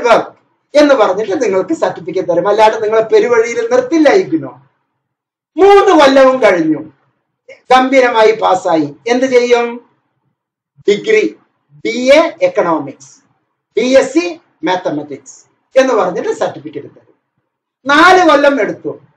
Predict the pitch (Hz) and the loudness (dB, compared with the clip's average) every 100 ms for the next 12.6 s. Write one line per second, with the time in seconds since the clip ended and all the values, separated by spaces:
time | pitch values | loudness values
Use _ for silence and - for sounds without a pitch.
0 | _ _ 156 302 339 349 349 349 - - | _ _ 0 4 4 4 2 0 -4 -4
1 | 240 294 302 311 311 339 - 285 240 285 | -2 2 4 4 4 2 -2 0 2 4
2 | 320 359 359 294 269 269 359 277 285 254 | 4 4 2 0 -2 0 -2 0 2 2
3 | - - - _ _ _ _ _ _ _ | 2 -10 -20 _ _ _ _ _ _ _
4 | _ _ _ _ _ - 320 349 320 - | _ _ _ _ _ 2 4 6 4 2
5 | 349 370 - _ _ _ 277 277 349 339 | -4 -4 -8 _ _ _ -2 0 0 -2
6 | - 269 220 254 320 359 359 294 262 262 | -6 -6 0 4 6 6 4 2 -4 0
7 | 320 247 - 262 - - - - _ _ | 0 0 2 2 0 -4 -20 -20 _ _
8 | _ _ _ _ _ _ - 294 359 370 | _ _ _ _ _ _ -4 4 4 6
9 | 359 320 311 330 359 - _ _ 220 294 | 6 6 8 6 4 0 _ _ 2 6
10 | 330 359 370 - 269 294 277 226 - 277 | 6 6 2 0 -6 -2 0 0 2 2
11 | - - - _ _ _ - 320 311 269 | 2 -4 -20 _ _ _ 0 4 4 4
12 | 226 277 302 214 156 | 0 -2 -6 -4 -6